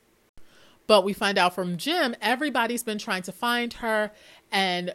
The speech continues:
no one has been able to make contact with her since Jim left her at the airport the night of Patricia's death. So Jessica goes back in and Quayle, to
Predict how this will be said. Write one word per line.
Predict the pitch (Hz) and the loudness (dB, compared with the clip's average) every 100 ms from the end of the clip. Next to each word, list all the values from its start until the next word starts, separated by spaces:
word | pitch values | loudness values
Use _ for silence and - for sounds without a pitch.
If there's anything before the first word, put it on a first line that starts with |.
| _ | _
no | 180 185 233 | -4 0 0
one | 262 254 | 0 -4
has | 233 214 | -4 -2
been | - 196 | -4 -2
able | 185 180 180 | -2 0 -2
to | 190 | -2
make | 175 147 | -4 -6
contact | - 233 247 240 226 214 | -4 -4 -4 -2 -2 -2
with | 202 - | -8 -8
her | 175 160 160 | -4 -2 -2
since | - - 208 208 196 - _ _ _ | -6 -4 -4 -4 -8 -14 _ _ _
Jim | 160 208 202 190 185 190 | -8 0 0 0 -6 -8
left | 185 185 185 - | -2 -2 -2 -6
her | 190 - | -6 -2
at | 165 160 | -2 -4
the | 165 165 | -8 -8
airport | 170 170 160 - 170 160 147 147 - 151 | -2 0 -2 -6 -2 0 -2 -6 -16 -10
the | 165 | -8
night | 160 147 143 147 _ | -6 -4 -6 -8 _
of | 151 143 139 143 143 - _ | -6 -4 -4 -8 -12 -20 _
Patricia's | - 175 - 139 - 147 - - 147 | -12 -10 -8 -8 -6 -8 -10 -18 0
death. | 226 180 - - - - _ _ _ _ _ - - _ _ _ _ | 2 2 -4 -16 -20 -20 _ _ _ _ _ -20 -20 _ _ _ _
So | - 240 220 202 190 185 180 - _ _ _ _ _ _ _ | -4 2 4 6 4 2 -2 -8 _ _ _ _ _ _ _
Jessica | - 233 262 311 302 | 0 0 0 -4 -2
goes | 233 214 | 0 0
back | - - 185 208 214 - | -4 0 4 4 0 -6
in | 175 151 143 143 151 _ | -4 -4 -6 -8 -12 _
and | - 165 160 160 160 147 | -2 0 0 -2 -6 -12
Quayle, | - 220 214 214 202 - - | -8 0 2 2 -2 -6 -8
to | 233 202 | -4 -4